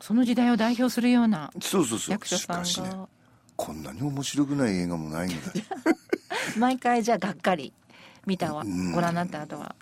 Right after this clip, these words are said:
Speaker 2: そう、暗いしね。
Speaker 1: <laughs> 残念。
Speaker 2: いや、面白くない。
Speaker 1: <laughs> 残念。
Speaker 2: なんであれがそんなにあの映画化されたのかということ自体もよくわからない。
Speaker 1: うん。
Speaker 2: 中原中也。
Speaker 1: 中原中也。
Speaker 2: うん。
Speaker 1: 本名。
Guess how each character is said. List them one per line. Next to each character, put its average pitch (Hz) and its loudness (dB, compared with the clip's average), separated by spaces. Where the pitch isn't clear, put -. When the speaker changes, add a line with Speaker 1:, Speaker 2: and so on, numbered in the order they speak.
Speaker 2:
そ - -4
う、 - -6
暗 - 0
い 117 -2
し - -2
ね。 - 0
Speaker 1:
<laughs> - -10
残 185 0
念。 - 0
Speaker 2:
い 95 0
や、 98 2
面 92 -2
白 107 2
く 147 2
な 156 4
い。 - 2
Speaker 1:
<laughs> - -8
残 101 2
念。 110 6
Speaker 2:
な 190 4
ん 240 2
で 381 6
あ 370 6
れ 160 2
が 131 0
そ - 0
ん 117 4
な 117 4
に 113 2
あ 117 4
の 117 2
映 113 4
画 104 2
化 120 -6
さ 113 0
れ 92 0
た 143 0
の 131 -2
か 185 -2
と 185 4
い 131 4
う 151 2
こ 160 0
と 165 2
自 202 -2
体 156 2
も 170 0
よ 101 2
く - -4
わ - -6
か - -10
ら - -14
な - -18
い。 - -20
Speaker 1:
う - 0
ん。 151 -6
Speaker 2:
中 147 2
原 160 0
中 151 0
也。 90 0
Speaker 1:
中 - -8
原 165 -8
中 156 -4
也。 143 -4
Speaker 2:
う - -4
ん。 - -2
Speaker 1:
本 339 4
名。 247 4